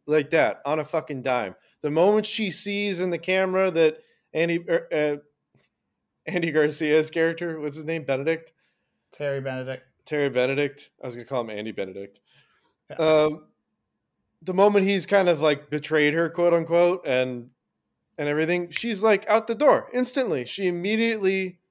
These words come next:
Speaker 1: has made a decision.
Speaker 2: That's not what I meant at all.
Speaker 1: Oh.
Speaker 2: Um, <laughs> it was, I meant, like, Bernie Mac and, uh, like, having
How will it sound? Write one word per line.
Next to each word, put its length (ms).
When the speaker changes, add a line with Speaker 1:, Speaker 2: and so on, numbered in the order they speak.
Speaker 1:
has 140
made 160
a 60
decision. 500
Speaker 2:
That's 480
not 360
what 120
I 80
meant 160
at 80
all. 180
Speaker 1:
Oh. 340
Speaker 2:
Um, 920
<laughs> 40
it 180
was, 160
I 160
meant, 320
like, 460
Bernie 500
Mac 580
and, 580
uh, 100
like, 280
having 500